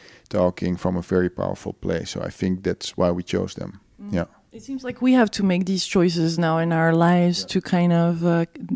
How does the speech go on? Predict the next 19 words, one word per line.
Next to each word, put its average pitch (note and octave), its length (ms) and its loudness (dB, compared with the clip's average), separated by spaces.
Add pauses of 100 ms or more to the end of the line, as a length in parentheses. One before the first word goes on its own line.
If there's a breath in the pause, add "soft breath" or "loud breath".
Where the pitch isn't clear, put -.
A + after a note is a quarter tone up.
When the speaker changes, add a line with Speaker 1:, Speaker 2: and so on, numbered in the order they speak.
(220)
Speaker 2:
do F#3 140 0
some F3+ 200 0
cleanup, F#3+ 480 2
or F#3+ 80 4
not G3+ 180 6
even G3+ 200 6
cleanup, G#3 340 4
but F3 120 2
just F3 220 -2
go G3+ 140 4
for G3+ 180 -2
the G3 120 2
really, G3 280 4
the F#3 100 -2
highest G#3 400 -2
vision G#3 340 2
that E3 180 0
we E3+ 140 0
have. D#3 300 0